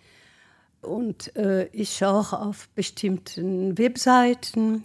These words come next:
Filet oder Philae, ich weiß nicht, wie man das ausspricht, gibt auch sehr viele Auskünfte. Und so haben wir wenigstens die Eckdaten gefunden, ein paar kurze Berichten auch, ja.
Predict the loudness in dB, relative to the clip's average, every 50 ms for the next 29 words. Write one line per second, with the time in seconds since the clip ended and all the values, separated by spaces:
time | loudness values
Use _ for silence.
0 | -10 _ -20 -6 0 2 4 4 6 6 6 4 4 2 0 -2 -4 -6 -4 -4
1 | -4 -4 -4 -4 0 0 2 2 4 2 2 0 -2 -4 -8 -10 -10 -10 -14 -12
2 | -8 -6 -4 -4 -4 -6 -6 -6 -8 -8 -8 -10 -10 -10 -10 -10 -10 -14 -14 -14
3 | -12 -12 -14 -14 -10 -6 -6 -6 -4 -2 -4 -4 -2 -2 -2 -4 -2 -2 -4 -4
4 | -2 -2 -2 -2 -2 -6 -6 -2 0 2 2 0 -2 -4 -4 -4 -4 -4 -6 _
5 | _ _ _ _ _ _ _ -20 -20 -20 _ _ 2 2 2 2 2 4 6 6
6 | 6 6 6 6 6 6 4 4 4 4 4 4 4 2 2 4 4 4 2 2
7 | 2 2 2 2 2 0 0 0 0 0 -2 -2 -2 -2 -2 -2 -2 -6 -2 -2
8 | -2 0 0 -4 -6 -4 0 2 4 4 4 4 2 2 0 -2 -6 -10 _ _
9 | _ _ _ -4 -4 -4 -4 -6 -10 _ _ _ _ -8 -8 -8 -12 _ _ -6
10 | -6 -6 -6 -8 -8 -6 -6 -6 -6 -6 -8 -8 -10 -8 -8 -8 -6 -6 -8 -10
11 | -10 -12 -18 -20 _ _ _ _ _ -14 -14 -12 -14